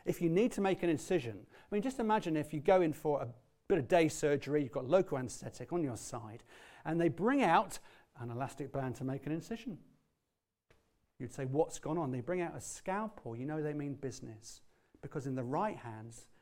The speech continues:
it can be done, used for great good, take, take away cells that are doing bad things. You get out a scalpel, and it is unyielding to the skin that's before it. You take out a rubber band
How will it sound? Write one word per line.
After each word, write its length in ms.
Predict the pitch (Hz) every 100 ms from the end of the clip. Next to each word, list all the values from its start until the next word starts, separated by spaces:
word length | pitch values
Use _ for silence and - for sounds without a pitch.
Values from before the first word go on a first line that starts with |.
| _
it 100 | 127
can 80 | -
be 60 | 131
done, 320 | - 123 120 120 - - 123
used 220 | 147 147
for 80 | -
great 560 | 127 131 139 175 180 -
good, 340 | 156 139 107 -
take, 340 | - 147 -
take 280 | - 190 -
away 380 | 165 160 170 170 - - -
cells 580 | - - 190 185 156
that 140 | - 151
are 40 |
doing 380 | 127 156 151 139
bad 400 | 110 170 160 123
things. 480 | - 165 139 110 -
You 140 | 127 113
get 140 | 160
out 120 | 160 143
a 80 |
scalpel, 720 | 120 - 143 135 131 - 190 294 - _ _ 135
and 100 | 147
it 60 |
is 120 | 151
unyielding 1080 | 147 135 131 131 180 202 165 110 107 113 127 - _ _ _ _ _ -
to 100 | 139
the 100 | 117
skin 480 | 113 - - 139 131
that's 200 | 123 -
before 520 | 117 - - 123 113
it. 260 | 104 - - _ _ _ _ _ _ _ _ _ _ _ _ _ _ _ _ -
You 60 | 127
take 260 | 156 -
out 120 | 143
a 40 | 135
rubber 280 | 123 131 113
band 560 | 147 147 113 110 151